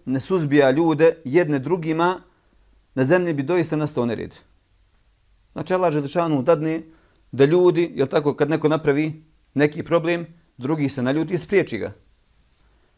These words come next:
Znači, ne da se naljuti zbog nečega svog, govorit ćemo kasnije o ovoj drugoj vrsti koja je pokuđena, već u ovom pozitivnom smislu, znači, neko napravi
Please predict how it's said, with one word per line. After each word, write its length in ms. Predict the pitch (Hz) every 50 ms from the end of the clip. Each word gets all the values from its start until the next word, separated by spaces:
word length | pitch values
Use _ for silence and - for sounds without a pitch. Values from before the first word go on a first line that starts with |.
| _ _ -
Znači, 260 | 127 135 139 - 147
ne 100 | 165 175
da 100 | 175 180
se 120 | 170 - 175
naljuti 500 | 185 190 185 180 160 - 185 185 185 -
zbog 240 | 165 143 135 147 143
nečega 400 | 147 160 151 156 156 139 131 127
svog, 360 | 127 - 147 160 170 160 165 - - _ _ _ _ -
govorit 260 | 135 135 143 147 139
ćemo 140 | 147 127 123
kasnije 280 | 110 135 135 131 - 123
o 40 | 113
ovoj 80 | 113
drugoj 280 | 113 127 135 123 117 110
vrsti 240 | 113 123 127 - -
koja 100 | 110 101
je 80 | 101
pokuđena, 440 | - 135 - - 131 143 143 147 147 - - - _ _ _ -
već 200 | 156 180 165 175
u 60 | 160
ovom 140 | 175 175 151
pozitivnom 460 | - 165 170 151 - 151 139 127 120
smislu, 500 | - - 147 160 170 165 - 156 151 147 151 - -
znači, 260 | - - 160 - -
neko 180 | 165 156 156 156
napravi 480 | 156 147 151 147 139 147 151 151 151